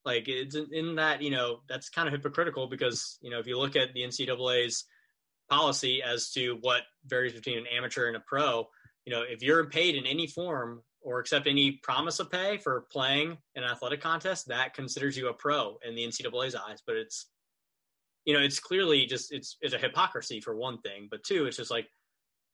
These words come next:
these people are doing it and they're, like, the point oh four percent of athletes that get to go to the Olympics and get money possibly. Um, so it can work. I mean, obviously it's being done.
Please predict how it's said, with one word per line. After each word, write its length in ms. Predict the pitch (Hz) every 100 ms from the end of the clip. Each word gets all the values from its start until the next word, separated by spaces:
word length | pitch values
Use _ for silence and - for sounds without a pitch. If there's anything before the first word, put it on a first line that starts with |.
| _ -
these 160 | 151 143
people 260 | 180 160
are 60 | 123
doing 260 | 120 139
it 160 | 165 160
and 100 | 156
they're, 120 | 131
like, 200 | 131 120
the 100 | -
point 300 | - 156 147 139
oh 160 | 135
four 240 | 127 135 123
percent 460 | 127 113 139 123
of 120 | 120 113
athletes 640 | 117 107 - 113 107 - -
that 120 | 117
get 180 | 110 120
to 60 | 117
go 500 | 113 110 107 104 104 -
to 360 | 117 107 101 - -
the 140 | 120
Olympics 380 | 107 110 110 -
and 120 | 110
get 200 | 113 110
money 380 | 113 117 104 104
possibly. 640 | - 98 - 95 95 95 - _ _ - _ 113
Um, 340 | 107 104 101 _ _ _ _ _ _ _
so 180 | - 180
it 120 | -
can 360 | 151 180 151 98
work. 320 | 147 110 107
I 60 | 123
mean, 200 | 123 120
obviously 480 | 131 147 131 139
it's 120 | 120 117
being 320 | 131 127 104
done. 460 | 117 139 101 117